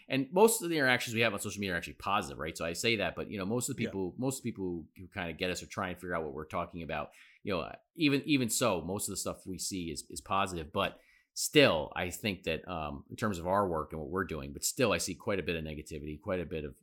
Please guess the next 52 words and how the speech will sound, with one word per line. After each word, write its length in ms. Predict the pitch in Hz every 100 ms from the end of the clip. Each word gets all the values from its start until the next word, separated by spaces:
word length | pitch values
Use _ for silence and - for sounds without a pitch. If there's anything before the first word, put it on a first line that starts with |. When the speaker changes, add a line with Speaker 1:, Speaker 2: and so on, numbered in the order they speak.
| _
Speaker 1:
bad 260 | 82 78 76
stuff 260 | - 71 76
out 180 | 71
there. 240 | 71 69 67
And 440 | 69 71 69 69
social 280 | - 113 -
media, 180 | 98 87
I 40 | 76
think, 180 | 82
is 100 | 69
amplifying 640 | 69 71 71 - 73 67 62
a 40 |
lot 180 | 64 65
of 80 | 65
crap 360 | - 64 64 - _ _
and, 400 | - 73 71 67 - _ _ _ -
um, 460 | 69 71 71 65 - _ _ _
from 160 | 87
all 160 | 85 82
sides. 460 | - 69 65 65 -
And 80 | 76
I 80 | 76
just 280 | 80 - -
think 180 | 80 -
that 160 | 76
if 160 | 60 -
my 160 | 90 85
advice 300 | 85 85 -
to 80 |
listeners 380 | 80 - 76 67
is 300 | 73 69 - - -
get 160 | - 78
off 240 | 71 -
it, 100 | 57 _ _
you 80 | 73
know, 60 | 69
don't, 240 | 85 80 -
don't 200 | 95 85
be 220 | 90 80
on 220 | 73 73
Twitter 280 | 69 90 80
all 140 | 78 71
the 80 |
time. 160 | 80 73
Don't 140 | 78
be 80 | 80
on 100 | 73
Facebook 360 | - 80 - 78
all 200 | 78 71
the 60 |
time. 260 | 80 76 73
Just 300 | 73 -